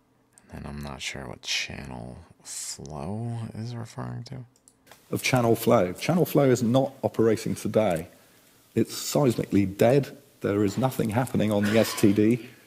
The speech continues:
Speaker 2: or the M C T. The seismic boundary is way down to the south along the main bound-
Speaker 1: <clears throat> Just basically that the supernova was shoving material between the layers. And it's not anymore, I guess.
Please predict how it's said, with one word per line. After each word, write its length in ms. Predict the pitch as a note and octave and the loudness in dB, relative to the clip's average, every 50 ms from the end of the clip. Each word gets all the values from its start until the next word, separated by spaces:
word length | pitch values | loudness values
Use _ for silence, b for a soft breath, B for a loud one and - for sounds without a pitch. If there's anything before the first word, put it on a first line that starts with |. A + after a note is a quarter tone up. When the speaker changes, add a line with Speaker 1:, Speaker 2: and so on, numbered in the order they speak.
| - - - | -10 -2 4
Speaker 2:
or 160 | - C#3 C3 | 4 4 6
the 140 | A#2+ A#2 A2 | 6 2 0
M 140 | G#2+ A2 G2+ | 0 -4 -6
C 180 | - - G#2 | -4 -4 -4
T. 380 | G#2 - - G2 G#2 A2 A#2 A#2+ b b b b b b b b b b b _ - - | -4 -2 -2 0 0 0 0 -2 b b b b b b b b b b b _ -2 4
The 180 | A#2+ A#2+ A2+ | 4 4 4
seismic 500 | - - - - D#3+ D3+ - G2+ - - | 4 2 2 2 2 4 2 0 -2 0
boundary 380 | - B2+ A#2+ A#2+ A#2 A2 A2+ A2 | 2 2 4 4 2 4 4 4
is 120 | A2 G#2 | 4 2
way 280 | G#2+ A2+ B2+ B2+ B2 A#2+ | 2 4 4 6 6 4
down 260 | A2+ A#2 A2+ A2+ G#2+ G#2 | 2 0 -2 -2 -2 -4
to 120 | - - | -8 -8
the 100 | G#2+ F#2+ | -8 -8
south 560 | - - - C3 B2+ C#3 C3+ - - - - - | -6 -2 -2 0 0 0 -2 -4 -6 -10 -6 -2
along 340 | A#2 A2 G#2+ G2+ G#2 G#2+ G#2 | 0 2 2 2 2 0 0
the 100 | G2+ G#2 | 0 0
main 360 | G#2 G#2 G#2+ G2+ G2 G#2+ G#2 - | 0 0 0 0 -2 -4 -6 -4
bound- 280 | - A2 A#2 A#2 - | -2 0 0 2 2
Speaker 1:
<clears throat> 340 | - E3+ D#3 C3+ A#2 G#2+ G2+ | 2 2 2 2 0 -4 -6
Just 280 | G2 - E2+ D#2 - - | -6 -6 -6 -6 -6 -6
basically 540 | D#2 C#2+ C#2+ - - D2 C#2+ - D2 C#2+ C#2 | -6 -6 -6 -6 -10 -12 -14 -14 -14 -14 -14
that 240 | C2+ C2 C2+ C2 - | -14 -14 -16 -16 -16
the 200 | - C#2 C#2 C2+ C2+ C#2+ D#2 D#2 _ _ - F3+ D3 | -16 -16 -14 -16 -16 -18 -20 -20 _ _ -20 -12 -6
supernova 880 | - - - - C#2+ C#2 C#2 D2 C#2+ C#2+ C#2+ C#2 C2+ C2+ C#2 D2 C#2 C2 | -4 -4 -4 -4 -6 -8 -10 -12 -12 -10 -10 -10 -12 -10 -10 -12 -12 -10
was 180 | C#2 C#2 - - | -10 -8 -8 -6
shoving 480 | - - - C#2 C#2 C#2 D2 C#2+ C#2+ | -6 -6 -6 -8 -10 -10 -12 -14 -14
material 760 | C#2+ C#2+ - - - D2 C#2 C#2 C#2 C#2+ C#2 C#2 C#2+ D2 C#2+ C#2+ | -14 -16 -16 -14 -12 -12 -12 -10 -10 -10 -10 -10 -12 -12 -12 -12
between 460 | C#2+ D2 - - - D#2 C#2+ C#2+ C#2+ | -14 -16 -16 -14 -14 -14 -14 -14 -14
the 100 | D2 D2 | -14 -14
layers. 720 | D2 C#2+ C#2+ D2 C#2+ C#2+ C#2 D2 D2 D2 D2 - - - - b b b b b b b b b b b b b b b b b b b b b b b b b b b b b b b b b b _ - | -14 -12 -12 -12 -12 -12 -12 -14 -14 -12 -10 -10 -10 -10 -10 b b b b b b b b b b b b b b b b b b b b b b b b b b b b b b b b b b _ -10
And 360 | - F#2+ F2+ E2+ D#2+ D#2 D#2 | -6 -6 -4 -4 -4 -6 -6
it's 260 | D#2 D2+ - - - | -6 -4 -4 -6 -6
not 280 | - D2 C#2 C#2 C2 C2+ | -6 -10 -10 -12 -12 -12
anymore, 580 | C#2+ C#2+ C#2+ C2+ C#2 C#2 C#2 C#2+ D2 C#2+ D2 | -14 -14 -14 -14 -12 -12 -10 -10 -10 -8 -8
I 80 | D2 D2 | -8 -8
guess. 580 | C#2+ C#2+ C#2+ C#2+ C#2+ - - - - - - | -8 -8 -10 -8 -6 -2 0 0 0 -2 -4